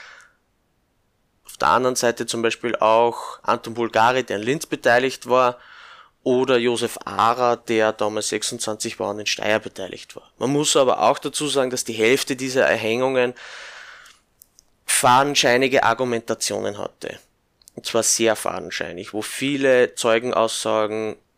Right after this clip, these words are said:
komplett falsch waren. Auf jede erdenkliche Art und Weise. Anton Bulgari hat man zum Beispiel einen Mord nachweisen wollen.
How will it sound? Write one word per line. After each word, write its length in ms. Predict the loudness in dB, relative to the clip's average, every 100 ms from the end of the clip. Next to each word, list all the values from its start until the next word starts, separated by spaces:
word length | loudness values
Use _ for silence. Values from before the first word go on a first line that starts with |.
| -10
komplett 460 | -4 -2 0 -2
falsch 340 | -6 -8 -10 -10
waren. 220 | -12 -14 _ _ _ _ _
Auf 840 | -4 -4 -8 -12 -12 -14 -16 -20 _ _ _ _ _
jede 420 | -18 -2 0 2 2
erdenkliche 580 | 0 -6 -10 -12 -12
Art 220 | -14 -16 -20
und 140 | -18
Weise. 280 | -16 -12 -8
Anton 280 | -6 -6 -4
Bulgari 440 | -2 2 4 4
hat 120 | 2
man 120 | 0
zum 120 | -4 -2
Beispiel 300 | -2 -2 -6
einen 260 | -6 -10
Mord 460 | -8 -2 2 2 2
nachweisen 760 | 2 2 2 2 2 2 -4 0
wollen. 420 | 2 2 0